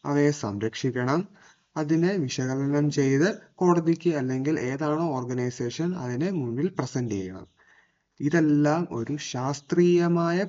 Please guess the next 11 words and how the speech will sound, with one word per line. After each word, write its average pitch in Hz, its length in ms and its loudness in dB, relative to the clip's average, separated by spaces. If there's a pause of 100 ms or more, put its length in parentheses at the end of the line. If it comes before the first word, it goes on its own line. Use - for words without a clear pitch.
പ്രക്രിയയിലൂടെ 170 800 2
പോകുന്നു. 113 580 -2 (1000)
ഇതിനെയാണ് 180 520 0
നമ്മൾ 127 180 -2
സൈബർ 117 460 -6
ഫോറൻസിക് 117 600 -4
എന്ന് 120 100 -4
പറയുന്നത്. 92 460 -8 (960)
ഒന്നാമത്തെയാണ് 160 840 2 (240)
ഐഡന്റിഫൈ, 113 520 -4 (580)
അതാണ് 127 280 -4